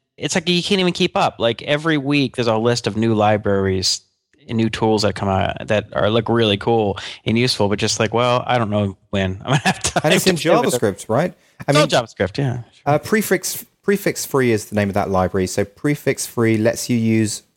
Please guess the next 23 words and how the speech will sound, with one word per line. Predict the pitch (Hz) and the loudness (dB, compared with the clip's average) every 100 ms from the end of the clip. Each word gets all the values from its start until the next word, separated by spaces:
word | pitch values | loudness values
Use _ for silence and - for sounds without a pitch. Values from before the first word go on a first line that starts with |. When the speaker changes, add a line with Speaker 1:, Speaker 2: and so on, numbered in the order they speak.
| _ | _
Speaker 2:
only | 127 147 135 | 0 2 0
unprefixed | - 143 160 147 127 123 - | 0 -2 0 -2 0 -2 -4
C | - 113 | -2 0
S | 107 | 2
S | 104 | -2
properties | - 104 - 98 92 | 0 -4 -2 -4 0
everywhere. | 101 92 82 80 85 _ _ _ _ - | 0 0 0 0 -2 _ _ _ _ -4
It | |
works | 107 139 | 0 0
behind | - 107 101 | 0 0 0
the | |
scenes, | 95 95 95 92 - | -2 -4 -2 -4 -2
adding | 113 110 | -2 -2
the | 98 | -4
current | - 147 110 | -2 -2 0
browser's | 101 92 92 87 | 0 0 -2 -6
prefix | - 95 - - | -4 -4 -2 -4
to | - 98 | -2 -2
any | 92 | -2
C | - 98 | -2 -2
S | 90 | -2
S | 95 - | -4 -4
code | - 95 80 | 0 0 0